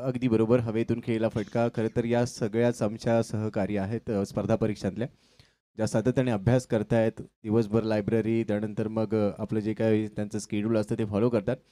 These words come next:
अ, त्यातून त्यांना प्रशांत सर आपण पाहिलं तर फार प्रॅक्टिस मिळालेली नाहीये. परवा एक दिवस त्या प्रॅक्टिस करताना पाहायला मिळाल्या, परंतु सव-, अ, सकाळी त्यांनी ज्या पद्धतीने उल्लेख केला की आम्ही सगळ्याजणी एकत्र भेटलो,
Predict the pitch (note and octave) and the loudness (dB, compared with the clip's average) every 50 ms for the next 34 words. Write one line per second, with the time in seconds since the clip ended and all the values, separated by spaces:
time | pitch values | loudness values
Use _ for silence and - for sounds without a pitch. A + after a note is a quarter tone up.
0 | _ _ _ _ - G#2+ G#2+ A#2+ B2 D#3+ E3 F3 F3+ F3+ F#3+ F3+ E3 D3 F#3+ F#3 | _ _ _ _ -14 -4 0 2 2 2 2 2 2 0 0 -2 -2 -2 -2 0
1 | - F#3 F3 - F3+ E3+ E3 D#3 E3+ F#3+ F3 - E3 F3 F3+ F#3 D#3+ C#3 - _ | 0 0 2 2 2 4 4 4 4 2 4 4 4 4 4 0 -2 -2 0 _
2 | F#3 F#3 F#3 - F3+ E3+ D3+ D3 C#3 C#3 D3+ D3 D3 C#3+ D#3+ D3 B2+ A2 A#2 A#2+ | 2 2 2 4 2 4 4 4 2 2 2 0 0 -2 0 0 0 0 0 0
3 | G#2+ F#2 E2 _ _ - A2 - - A2+ A2 A#2 B2 B2 B2 A#2+ A#2 A#2+ A#2 A#2+ | -2 -4 -6 _ _ -16 -8 -6 -4 -4 0 0 2 2 2 0 0 0 0 0
4 | B2 A#2+ - A#2+ A2+ A#2 G2+ _ C3 A#2+ - B2+ A#2 G#2 A#2+ A#2+ A2 - A2 G#2+ | 0 0 -2 -2 -2 -2 -4 _ -8 -6 -4 -2 -2 -2 -2 -2 -2 -2 -2 -2
5 | A#2+ B2 A2+ G#2 A#2+ D#3 - _ _ _ _ _ _ _ C3+ C#3 E3 E3+ - - | -2 -2 -2 -2 -4 -6 -8 _ _ _ _ _ _ _ -4 -2 -2 0 2 2
6 | C3+ B2 A#2+ - D#3+ B2+ A#2 - A2+ - D3 D#3+ D3+ D3 D#3 C#3 C#3 B2 C3+ A#2 | 2 2 2 0 0 0 2 0 2 2 2 2 2 0 4 2 2 2 2 -2
7 | - B2 C#3 C3+ A2 G#2 A2+ A#2+ A#2 - G#2 G#2 G#2+ A2 A#2 G#2+ A#2 C3+ C#3 - | 0 0 0 0 0 2 0 0 0 0 -4 -4 -2 -2 -4 -2 -2 -4 -4 -4
8 | A2+ G#2 B2 C3 C3 C#3 C#3 D#3 E3 D#3 - C3 C3+ B2 D#3+ D#3 C3 B2 A2+ - | -2 0 2 2 2 2 0 0 -2 -2 0 -2 0 0 2 2 2 0 2 2
9 | A#2+ C#3+ | 0 0